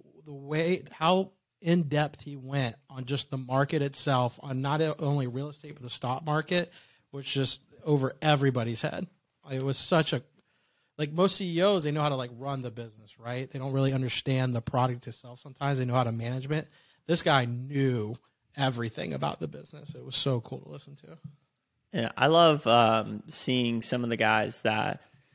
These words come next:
Speaker 2: I was trying to think of his name.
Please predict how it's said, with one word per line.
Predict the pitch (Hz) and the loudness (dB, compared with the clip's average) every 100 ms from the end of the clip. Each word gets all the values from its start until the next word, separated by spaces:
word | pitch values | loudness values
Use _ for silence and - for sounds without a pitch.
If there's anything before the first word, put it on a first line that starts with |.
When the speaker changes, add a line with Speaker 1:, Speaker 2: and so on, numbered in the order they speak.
| _ _ _ _ - _ - - | _ _ _ _ -20 _ -14 -8
Speaker 2:
I | 131 | -4
was | - | 2
trying | 165 | 4
to | 165 | 4
think | 147 127 | 4 4
of | 110 | 2
his | 110 | -2
name. | 113 113 117 120 120 | 0 2 2 2 -2